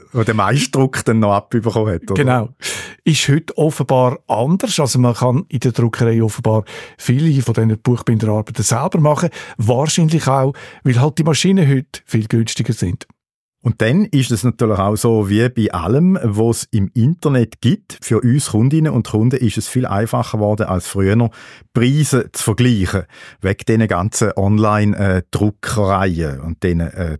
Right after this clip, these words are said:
Speaker 1: Printdiensten. Kann ich echt irgendwo mein Visitenkärtchen noch günstiger drucken lassen? Und das ist natürlich auch ein Punkt, wo die Digitalisierung der Druckereien bei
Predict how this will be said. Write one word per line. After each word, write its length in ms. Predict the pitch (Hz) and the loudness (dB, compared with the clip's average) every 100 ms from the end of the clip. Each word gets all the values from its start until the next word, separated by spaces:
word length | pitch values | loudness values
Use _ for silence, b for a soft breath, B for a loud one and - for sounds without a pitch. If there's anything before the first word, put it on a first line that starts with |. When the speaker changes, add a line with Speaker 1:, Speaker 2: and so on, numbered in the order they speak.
| _ | _
Speaker 1:
Printdiensten. 1040 | - 98 92 101 - - 95 78 65 - - B B B _ | -2 0 0 -2 -4 0 0 0 -4 -10 -14 B B B _
Kann 280 | - 104 123 | -4 0 2
ich 100 | 120 | 2
echt 240 | 110 - | 0 0
irgendwo 540 | 135 120 117 98 104 104 | 0 2 2 2 2 4
mein 260 | 107 107 | 4 2
Visitenkärtchen 880 | 104 98 131 - - 110 101 - 87 | 0 0 -2 -2 -2 0 -2 -2 0
noch 200 | 92 160 | 0 0
günstiger 480 | 185 180 - 151 143 | 0 0 -2 -4 -2
drucken 420 | 139 147 - 139 | -2 -4 -2 0
lassen? 300 | 123 123 127 B B B B | 2 2 0 B B B B
Und 160 | 113 123 | -2 0
das 80 | 120 | -2
ist 20 | |
natürlich 240 | 120 104 | 0 0
auch 120 | 101 127 | 2 0
ein 100 | - | 2
Punkt, 340 | 120 117 101 | 0 0 0
wo 120 | 101 | 0
die 140 | - - | 0 -2
Digitalisierung 880 | 113 110 - 101 101 120 165 165 | -2 -2 -2 -2 0 2 2 2
der 180 | - 113 | 0 -2
Druckereien 800 | 107 110 - 101 92 104 110 98 B B B B - | 0 -2 0 -2 0 2 0 -2 B B B B -2
bei 160 | 110 | 0